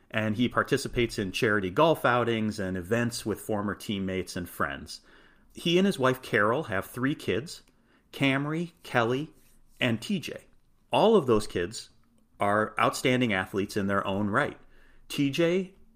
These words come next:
plays baseball. He played at East Carolina and then in independent league ball. And in twenty twenty winter ball, in an interesting twist, he was a teammate of Greg Vaughn Junior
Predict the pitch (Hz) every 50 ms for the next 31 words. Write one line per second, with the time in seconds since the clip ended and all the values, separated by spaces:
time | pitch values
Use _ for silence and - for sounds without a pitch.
0 | - - - 131 120 113 117 120 127 127 - - 202 220 - - - - - -
1 | - - _ _ _ - 131 127 - 127 113 110 110 104 - 135 135 - - -
2 | 156 147 147 139 127 104 98 104 104 113 120 - - 107 101 101 104 110 113 107
3 | 101 104 - 113 110 107 107 - 113 107 104 101 - 92 92 95 98 92 95 98
4 | 87 82 85 113 - - - _ _ _ _ _ _ - _ _ - 123 120 117
5 | 117 - - 165 170 175 165 - - 127 117 120 113 104 143 185 - - 135 107
6 | 92 73 73 80 90 - - _ _ _ _ - 120 113 110 104 98 - - _
7 | - 143 120 - 143 131 110 - - 104 92 - - 101 117 - - - - 139
8 | 127 123 - 107 - - 147 143 147 147 131 113 98 87 92 101 107 107 113 131
9 | 135 117 113 98 92 95 110 113 101 - 98 120 160 147 87 - - -